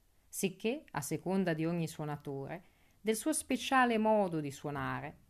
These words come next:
il bravo costruttore dovrà dare allo strumento tocchi in suo favore. Non solo, dato che ogni esecutore è diverso dall'altro, ogni violino sarà unico al mondo, ma persino per uno solo il bravo costruttore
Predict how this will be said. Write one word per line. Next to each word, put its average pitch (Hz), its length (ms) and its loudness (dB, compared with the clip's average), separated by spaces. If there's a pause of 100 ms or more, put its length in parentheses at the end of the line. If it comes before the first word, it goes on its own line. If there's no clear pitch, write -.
(160)
il 170 160 0
bravo 175 340 2
costruttore 185 880 -6
dovrà 131 460 -6
dare 143 540 0
allo - 240 -10
strumento 220 720 -6 (180)
tocchi - 320 -6
in 262 120 0
suo 240 220 -4
favore. 131 680 -2 (440)
Non 151 160 -4
solo, 196 540 2 (240)
dato 240 340 4
che 147 120 -4
ogni 180 260 2
esecutore 156 640 -2
è - 20 -2
diverso 135 460 -4
dall'altro, 135 800 -4 (200)
ogni 269 340 2
violino 254 520 0
sarà 135 240 -2
unico 139 340 -4
al 135 120 -4
mondo, 131 500 -6
ma 139 180 -4
persino 160 1000 -6
per 165 200 -4
uno 185 240 0
solo 240 420 0
il 202 140 0
bravo 175 340 0
costruttore 170 840 -4